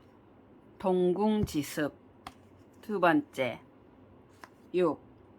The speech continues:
기릴. 기릴 유무에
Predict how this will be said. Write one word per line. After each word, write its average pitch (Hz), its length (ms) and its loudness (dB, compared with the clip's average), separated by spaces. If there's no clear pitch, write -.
기릴. 160 680 0
기릴 180 680 2
유무에 147 840 2